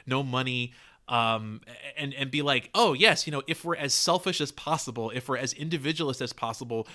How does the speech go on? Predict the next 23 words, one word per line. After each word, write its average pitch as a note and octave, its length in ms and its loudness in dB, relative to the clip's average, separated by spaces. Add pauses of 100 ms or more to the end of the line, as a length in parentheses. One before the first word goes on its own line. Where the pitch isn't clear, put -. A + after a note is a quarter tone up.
(100)
we'll D3 100 0
kind D3+ 200 -2
of, - 220 -4
you D3 60 -10
know, C3 80 -4
stumble C3+ 560 0
backwards A#2 560 0
into, A2+ 640 -4 (280)
you B2 100 -6
know, A2 300 -2
enlightened, B2+ 760 2
uh, A2 180 -2
socialism.'" C3 680 -2
And, E3 120 2
and F#3+ 140 0
it, - 40 -2
it, F#3+ 400 -2
it B3+ 60 0
is, D4 160 0
like, G#3+ 140 2
a G3 60 0
very F3+ 260 0
funny, D#3+ 580 -4